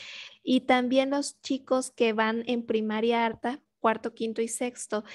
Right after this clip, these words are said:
empiezan a descubrir un mundo de posibilidades que en, en el tema, por ejemplo, de tecnología, de cosas que a lo mejor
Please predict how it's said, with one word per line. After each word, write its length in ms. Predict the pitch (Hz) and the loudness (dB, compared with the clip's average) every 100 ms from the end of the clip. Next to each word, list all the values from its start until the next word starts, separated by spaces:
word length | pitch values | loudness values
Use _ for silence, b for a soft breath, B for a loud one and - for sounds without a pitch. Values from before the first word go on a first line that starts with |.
| B B B | B B B
empiezan 640 | 226 233 254 254 294 285 - | 0 4 2 2 -2 -4 0
a 120 | 233 | 2
descubrir 640 | 226 226 - 214 240 240 | 2 -2 -8 -2 0 0
un 160 | 269 269 | 0 0
mundo 460 | 262 254 240 240 | -2 -2 -2 0
de 100 | 240 | 0
posibilidades 1080 | 240 220 - 220 214 220 220 214 214 233 - - | 0 -4 -4 -4 -2 0 0 0 -2 -4 -6 -2
que 180 | 226 214 B B B B | -2 -2 B B B B
en, 260 | 226 233 233 | 2 2 2
en 160 | 220 220 | 0 2
el 100 | 214 | 2
tema, 240 | 240 262 | 2 0
por 120 | 269 247 | 2 0
ejemplo, 340 | - 226 247 | 0 -2 0
de 100 | 233 | 0
tecnología, 680 | 226 220 214 208 208 240 226 | -2 -4 -2 -2 -2 0 0
de 180 | 214 - | -2 -2
cosas 380 | 240 240 269 | -4 -2 -4
que 180 | - 247 | 0 2
a 60 | 214 | 2
lo 100 | 214 | 0
mejor 400 | 220 214 233 | -4 -4 -4